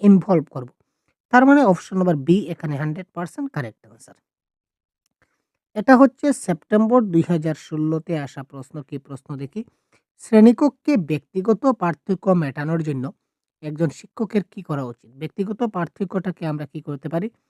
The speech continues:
আহ, এটা ক্যাটার করতে বা পার্থক্যটা মেটানোর জন্য আমরা কি করতে পারি? শিক্ষাদান এবং মূল্যায়নের অভিন্ন এবং মানসম্মত পদ্ধতি থাকতে হবে। কোয়েশ্চেন নাম্বার এইট। এখানে দেখুন,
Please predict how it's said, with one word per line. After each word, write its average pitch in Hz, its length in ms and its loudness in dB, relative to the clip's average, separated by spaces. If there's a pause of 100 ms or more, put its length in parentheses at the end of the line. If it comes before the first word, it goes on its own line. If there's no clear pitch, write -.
(360)
আহ, 147 120 -6 (120)
এটা 160 200 -14
ক্যাটার 226 300 2
করতে 151 280 -8
বা 151 120 -6
পার্থক্যটা 165 500 -8
মেটানোর 165 420 -4
জন্য 165 240 -6
আমরা 156 160 -12
কি - 140 -18
করতে 139 280 -12
পারি? 170 200 -8 (680)
শিক্ষাদান 254 680 2 (100)
এবং 180 260 2
মূল্যায়নের 180 560 4
অভিন্ন 214 580 6
এবং 165 320 -4
মানসম্মত 226 800 -2
পদ্ধতি 165 640 -4 (680)
থাকতে - 340 -10
হবে। 120 180 -14
কোয়েশ্চেন 165 400 -6
নাম্বার 147 180 -4
এইট। 113 160 -14
এখানে 233 220 0
দেখুন, 175 300 -2